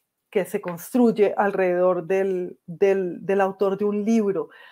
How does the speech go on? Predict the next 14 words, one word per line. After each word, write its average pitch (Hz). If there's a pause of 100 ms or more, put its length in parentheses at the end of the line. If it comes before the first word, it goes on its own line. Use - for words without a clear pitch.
(120)
Hay, 214
desde 226
luego... 190 (240)
Eh, 175 (1300)
datos 262
de 220
la 202
biografía 190
de 190
un 202
autor 214
que 226
pueden 220
iluminar 208